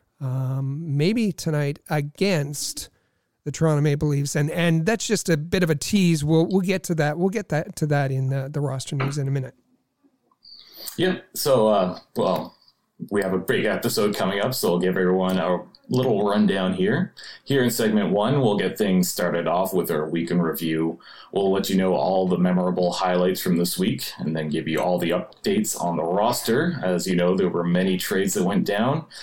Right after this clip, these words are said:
Speaker 2: and also a few injury updates to get to as well. After that, we have our Habs prospect report, and then a little bit of hockey news to end segment one.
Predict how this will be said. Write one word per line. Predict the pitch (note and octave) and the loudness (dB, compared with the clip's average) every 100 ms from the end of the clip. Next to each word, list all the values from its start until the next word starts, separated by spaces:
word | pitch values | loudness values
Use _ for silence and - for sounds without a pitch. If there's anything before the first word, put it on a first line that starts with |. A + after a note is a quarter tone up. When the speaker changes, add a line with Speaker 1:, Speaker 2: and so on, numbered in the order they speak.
| - - - | -16 -14 -4
Speaker 2:
and | A#2 C3+ C#3+ | -2 0 2
also | B2+ D#3 E3+ E3 D#3+ D#3 | 2 0 0 0 2 2
a | D3 | 0
few | C#3+ D#3+ D3 | 0 -2 0
injury | C#3+ C#3+ A2+ | 2 2 2
updates | C#3 - - - - | 0 -2 -4 -4 -6
to | - | -6
get | - - | -6 -4
to | - | -2
as | D2 - | -2 -2
well. | E2 C2 - _ _ - - - - | -2 -4 -6 _ _ -18 -16 -14 -6
After | E2+ - F#2 | -4 -2 -2
that, | F2 G#2 A2 | 0 0 2
we | F#2 | 0
have | E2+ F2 F2+ | 0 -2 0
our | E2+ | -2
Habs | F2+ F#2+ F2+ | -2 -2 -4
prospect | - - F#2 - - - | -4 -2 -2 -4 -4 -4
report, | F#2+ - G#2+ D3+ - - _ - - - - | -4 0 0 0 -4 -10 _ -20 -20 -20 -14
and | - G#2 | -4 2
then | A2 D#3+ E3+ | 4 4 2
a | E3 D3+ | 2 2
little | D#3 D3+ | 4 2
bit | C3+ A#2+ | 2 2
of | |
hockey | A2 F#2+ G#2 | 2 0 0
news | G2 F#2 E2+ | 2 2 0
to | - - | -2 -2
end | D#2+ F#2 F2 | -2 -4 -6
segment | - - - - - | -6 -4 -2 -2 -2
one. | E2+ D#2 - | -2 -2 -4